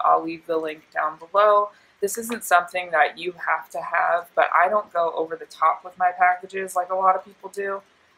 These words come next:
Um, so I feel like that just adds that little extra something that my packages need. All right, and that is everything. That is my ten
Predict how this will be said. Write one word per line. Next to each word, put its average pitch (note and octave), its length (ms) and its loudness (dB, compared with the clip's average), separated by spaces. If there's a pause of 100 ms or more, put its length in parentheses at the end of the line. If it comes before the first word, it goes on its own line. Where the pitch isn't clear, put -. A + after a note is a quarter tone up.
(160)
Um, D#3 340 0
so - 180 -4
I D#3+ 160 2
feel F3 300 -12
like E3 240 -2
that E3 220 0
just E3 260 -14
adds D#3 400 -4
that D3+ 300 0 (180)
little F#3 320 -2
extra D#3+ 380 -6
something D3+ 580 -10 (400)
that D#3+ 200 -4
my D#3 140 -6
packages D#3+ 760 -4
need. A3+ 340 -4 (960)
All D5 80 4
right, F3+ 200 2 (540)
and D#4+ 320 4 (400)
that F#3+ 180 6
is G3 160 0
everything. F3 420 0
That F3+ 200 2
is G3+ 80 -10
my G3+ 180 -10 (100)
ten C4+ 440 -2